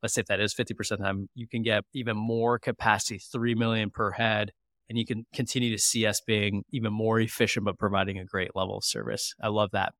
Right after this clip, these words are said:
One thing I've really admired is you spend a lot of time personally learning and achieving things. Give us your philosophy on personal learning, personal improvement,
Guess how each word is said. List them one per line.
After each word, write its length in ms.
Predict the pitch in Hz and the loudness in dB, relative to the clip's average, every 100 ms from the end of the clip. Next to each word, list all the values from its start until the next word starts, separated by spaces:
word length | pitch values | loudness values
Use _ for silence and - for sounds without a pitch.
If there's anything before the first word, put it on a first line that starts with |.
| _ | _
One 260 | 123 131 127 | 4 4 6
thing 160 | 131 | 4
I've 160 | 117 101 | 4 2
really 240 | 120 117 | 4 4
admired 400 | 104 104 104 107 | 4 2 4 4
is 220 | 104 101 | 2 -2
you 280 | 117 117 123 | -6 -4 0
spend 300 | 131 - 135 | 0 2 2
a 60 | 104 | 2
lot 280 | 104 104 107 | 2 4 2
of 120 | 101 | -2
time 380 | - 110 104 95 _ | -4 -4 -4 -6 _
personally 920 | - - 143 - - 120 107 98 101 _ | -20 -4 0 2 4 2 0 -6 -8 _
learning 600 | 117 117 120 117 113 107 113 | -4 -2 0 0 0 -2 -4
and 140 | 104 | -6
achieving 480 | 98 - 117 110 104 | -4 -4 -4 -4 -6
things. 340 | 113 104 101 _ _ | -6 -6 -8 _ _
Give 200 | 127 117 | -4 0
us 180 | 139 - | 0 2
your 80 | 147 | 0
philosophy 580 | 131 117 113 - - | 2 4 4 2 0
on 140 | 117 101 | 0 0
personal 520 | - 127 110 - 123 110 | -4 0 2 2 0 0
learning, 360 | 113 113 110 - | -2 -2 -4 -4
personal 400 | 123 110 - 117 | -2 0 0 -2
improvement, 640 | - 120 110 113 107 107 | -2 -4 -4 -2 -4 -4